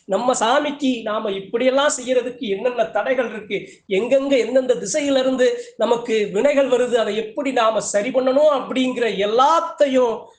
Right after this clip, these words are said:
நாம கத்துக்கிறதுக்கு இந்த கூச்சங்களும் குழப்பங்களும் வாக்குவாதங்களும் ஆரோக்கியமானதாக இருந்தா நல்வழிப்படுத்தும்.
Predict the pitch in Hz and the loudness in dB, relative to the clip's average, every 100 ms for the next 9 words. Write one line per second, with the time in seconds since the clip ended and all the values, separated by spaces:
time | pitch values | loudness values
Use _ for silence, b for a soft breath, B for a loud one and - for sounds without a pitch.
0 | B - 190 214 214 196 196 240 277 - | B -2 2 2 2 2 2 0 -4 -12
1 | _ _ - - 233 240 - 269 277 262 | _ _ -20 -4 -2 -2 -4 0 2 0
2 | 233 233 220 202 - 240 - 233 214 208 | -2 -8 -6 -6 -8 -12 -4 -4 -2 -6
3 | - 202 - 220 208 202 196 196 208 233 | -6 -8 -6 -8 -4 -4 -2 -2 -4 -2
4 | 208 196 208 254 254 - B B - 190 | -2 -2 0 0 0 -8 B B 0 2
5 | 240 262 285 285 269 240 247 226 220 220 | 6 4 4 2 2 2 0 0 0 -2
6 | 196 220 220 202 202 - 196 180 202 254 | -4 -2 0 2 0 -4 -8 -6 -4 -4
7 | 226 220 202 202 247 - 220 | -6 -6 -6 -4 -4 -2 -2